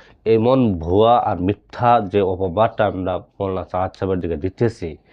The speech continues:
যে মৌলানা সাদ সাহেব গুমরা হয়ে গেছে, মৌলানা সাদ সাহেবের অনুসরণকারীরা গুমরা হয়ে গেছে, আহ,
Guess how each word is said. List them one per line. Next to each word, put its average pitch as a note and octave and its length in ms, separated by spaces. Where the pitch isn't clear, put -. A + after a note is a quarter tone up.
যে - 140
মৌলানা F2+ 200
সাদ E2+ 340
সাহেব F2 160
গুমরা F#2 320
হয়ে F#2 200
গেছে, E2 400
মৌলানা F2 380
সাদ G2 220
সাহেবের F2+ 200
অনুসরণকারীরা F#2 680
গুমরা F2+ 320
হয়ে F2 200
গেছে, F2 260
আহ, - 840